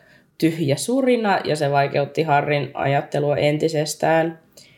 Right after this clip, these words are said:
Yhtäkkiä sitten Hermione toteaa, että ei taasko tuo tuli tänne, ja eikö siellä, eikö siellä typerässä laivassa voi lukea,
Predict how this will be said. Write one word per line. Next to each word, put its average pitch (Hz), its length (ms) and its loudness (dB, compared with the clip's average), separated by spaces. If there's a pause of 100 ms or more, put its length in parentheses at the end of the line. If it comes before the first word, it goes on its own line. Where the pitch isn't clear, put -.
(240)
Yhtäkkiä 156 540 0
sitten 151 320 -2
Hermione 151 560 0
toteaa, 147 520 0
että 147 320 -2 (800)
ei 143 460 -2 (220)
taasko 143 360 0
tuo 139 220 0
tuli 139 240 0
tänne, 139 540 0 (100)
ja 127 220 0
eikö 127 260 0
siellä, 143 420 0 (840)
eikö 220 240 0
siellä 190 240 0
typerässä 165 540 0
laivassa 147 440 0
voi 139 160 2
lukea, 143 380 2